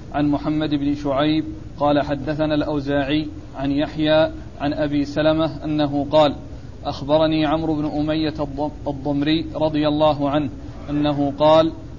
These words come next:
قدمت على رسول الله صلى الله عليه وآله وسلم من سفر، فقال: انتظر الغداء يا أبا أمية،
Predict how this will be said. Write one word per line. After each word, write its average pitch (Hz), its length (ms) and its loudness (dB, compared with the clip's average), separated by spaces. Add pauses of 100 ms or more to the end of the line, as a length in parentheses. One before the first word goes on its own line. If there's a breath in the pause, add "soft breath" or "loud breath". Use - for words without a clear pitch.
قدمت 156 340 0
على 156 300 4
رسول 156 400 0
الله 156 400 2
صلى 156 300 -2
الله 156 440 4
عليه 151 320 0
وآله 151 500 4
وسلم 156 600 0
من 151 140 0
سفر، 151 340 0 (420 loud breath)
فقال: 156 460 6 (400)
انتظر 160 460 0
الغداء 151 520 4
يا 160 300 6
أبا 151 240 2
أمية، 151 460 0